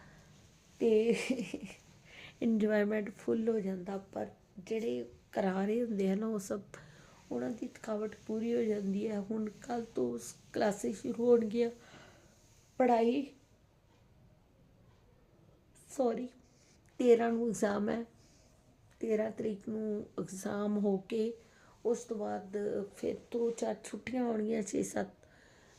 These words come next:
ਸਾਨੂੰ ਤਾਂ ਨਹੀਂ ਹੋਣੀਆਂ, ਜਿਹੜੇ ਪ-, ਪਹਿਲਾਂ ਦੇ ਟੀਚਰ ਆ, ਜਿਹੜੇ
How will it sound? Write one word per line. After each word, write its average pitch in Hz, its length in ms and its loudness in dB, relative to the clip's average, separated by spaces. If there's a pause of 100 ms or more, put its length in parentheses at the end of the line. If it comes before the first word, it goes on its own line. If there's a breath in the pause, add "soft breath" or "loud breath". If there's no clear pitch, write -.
ਸਾਨੂੰ 220 460 -2
ਤਾਂ 240 120 -2
ਨਹੀਂ 220 220 0
ਹੋਣੀਆਂ, 208 380 -2
ਜਿਹੜੇ 208 240 -4
ਪ-, - 720 -10
ਪਹਿਲਾਂ 208 300 2
ਦੇ 220 140 0
ਟੀਚਰ 190 400 -2
ਆ, 190 160 0
ਜਿਹੜੇ 208 540 0